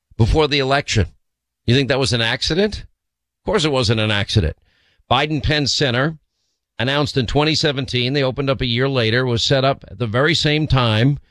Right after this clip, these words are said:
that Zero Experience Hunter was creating a joint venture with the Chinese officials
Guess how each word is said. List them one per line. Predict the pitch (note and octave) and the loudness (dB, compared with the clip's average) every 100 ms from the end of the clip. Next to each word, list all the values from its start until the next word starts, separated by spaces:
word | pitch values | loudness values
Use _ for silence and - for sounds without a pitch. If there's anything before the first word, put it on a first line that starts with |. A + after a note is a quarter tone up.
| _ _ _ | _ _ _
that | A#2 A#2+ - _ - | -2 0 -4 _ -8
Zero | F2+ F2+ D3+ E3 E3 | -4 0 2 2 -2
Experience | D3 - D3 C#3+ D3+ C3+ | -2 -4 0 0 0 -2
Hunter | - D#3 C#3 A2+ D3+ D3 _ | -2 0 2 2 0 -4 _
was | B2+ - | -6 -4
creating | D3 D3 C3+ B2+ | -2 -2 0 -4
a | |
joint | F#2+ A#2 D3+ C#3 | -4 -2 -2 -4
venture | F#2+ C3+ B2 C#3 D3 | -4 -2 0 0 0
with | A#2+ C#3 - | 0 -2 -2
the | C3+ A#2 | -4 -2
Chinese | - C#3+ C#3+ C#3 A2 | -2 0 0 0 -2
officials | A2+ - D#3 C#3 B2+ C3 | -2 0 0 2 2 0